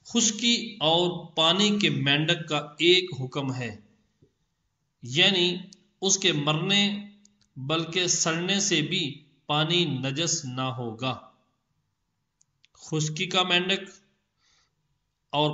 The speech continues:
पानी का मेंढक, एक तो होता है पानी में ही रहता है, एक होता है कि खुश्की के ऊपर रहता है, पानी में नहीं जाता। इन दोनों का एक ही हुक्म है, यानी इसके मरने बल्कि सड़ने से भी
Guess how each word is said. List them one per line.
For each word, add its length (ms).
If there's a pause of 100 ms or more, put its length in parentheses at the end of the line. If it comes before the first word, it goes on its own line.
पानी 260
का 140
मेंढक, 420 (240)
एक 180
तो 60
होता 180
है 120
पानी 260
में 120
ही 120
रहता 300
है, 140
एक 200
होता 240
है 60
कि 140
खुश्की 400
के 100
ऊपर 200
रहता 260
है, 140
पानी 360
में 140
नहीं 340
जाता। 360 (1400)
इन 200
दोनों 300
का 560
एक 300
ही 200
हुक्म 420
है, 220 (2500)
यानी 300 (340)
इसके 280
मरने 460
बल्कि 360
सड़ने 420
से 180
भी 200